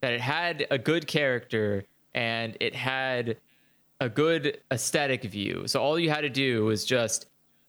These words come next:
make it so you kind of slowly cut out this really bad portion of, like, man takes animal, anthropomorphic animal to place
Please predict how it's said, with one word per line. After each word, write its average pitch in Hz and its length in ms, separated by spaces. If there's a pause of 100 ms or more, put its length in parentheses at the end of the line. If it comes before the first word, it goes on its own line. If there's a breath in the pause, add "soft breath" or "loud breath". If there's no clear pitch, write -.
(360)
make 135 440
it 139 200
so 139 180
you 123 440
kind 143 360
of 131 80
slowly 143 640
cut 143 400
out 120 460
this 117 320
really 123 340
bad 113 420
portion 190 540
of, 110 240
like, 110 340 (160 loud breath)
man 123 380
takes 127 500 (200)
animal, 135 720 (260)
anthropomorphic 123 680
animal 127 360
to 123 300
place 147 580